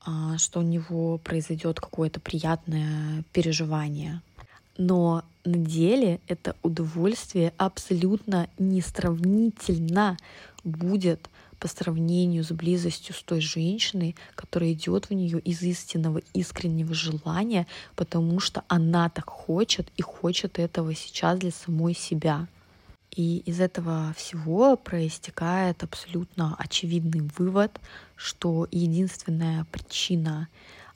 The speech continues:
а, идти в, а, сексуальный контакт, в близкий контакт может быть только в том, что просто вы этого хотите здесь и сейчас,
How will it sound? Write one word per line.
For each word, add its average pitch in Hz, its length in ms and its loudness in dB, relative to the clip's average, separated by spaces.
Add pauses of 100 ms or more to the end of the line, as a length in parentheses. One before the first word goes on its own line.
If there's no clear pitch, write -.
а, 156 320 0
идти 160 460 0
в, 160 220 -8
а, 156 460 -2 (400)
сексуальный 165 580 0
контакт, 165 680 -2
в 165 100 -6
близкий - 400 -4
контакт 170 580 -2 (460)
может 185 320 2
быть 160 200 -2
только - 320 -4
в - 140 -18
том, 165 340 -4
что 165 500 -2 (280)
просто 170 520 0
вы 165 220 2
этого 208 320 2
хотите - 540 0
здесь 190 400 2
и 180 40 -2
сейчас, - 680 -2